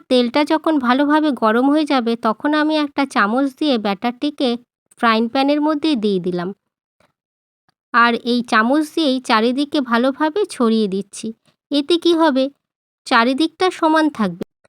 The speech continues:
কোথাও মোটা বা কোথাও পাতলা থাকবে না। কোনো দিকে মোটা, কোনো দিকে পাতলা থাকলে ভাজাটা ভালোভাবে হবে না, মোটা দিকটা কাঁচা থেকে যাবে। তাই এইভাবে চামচ দিয়ে চারিদিকটা সমান করে দিতে হবে,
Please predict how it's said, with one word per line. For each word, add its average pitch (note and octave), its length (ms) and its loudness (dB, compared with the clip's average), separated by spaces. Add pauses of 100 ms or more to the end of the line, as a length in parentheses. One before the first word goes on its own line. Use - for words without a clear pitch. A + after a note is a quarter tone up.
(280)
কোথাও D4+ 380 2
মোটা C4+ 380 4 (360)
বা B3+ 180 4 (180)
কোথাও C#4 360 2
পাতলা B3 380 2
থাকবে G3+ 380 -4
না। F#3+ 140 -6 (1000)
কোনো D#4+ 220 4
দিকে E4+ 280 0
মোটা, C#4+ 380 4
কোনো D4 260 0
দিকে D#4+ 280 -2
পাতলা B3+ 400 0
থাকলে C#4 360 -2 (500)
ভাজাটা C#4 440 0
ভালোভাবে C4 540 0
হবে G#3 300 0
না, F#3+ 140 -2
মোটা A#3 300 2
দিকটা D4 320 -2
কাঁচা B3 320 0
থেকে G#3 300 -4
যাবে। F#3+ 260 -6 (100)
তাই C#4+ 260 2
এইভাবে C#4 480 0
চামচ A#3 460 0
দিয়ে C#4 200 -2
চারিদিকটা A3 580 -2
সমান B3+ 400 0
করে C4+ 240 -2
দিতে F#3+ 260 -6
হবে, G3 240 -6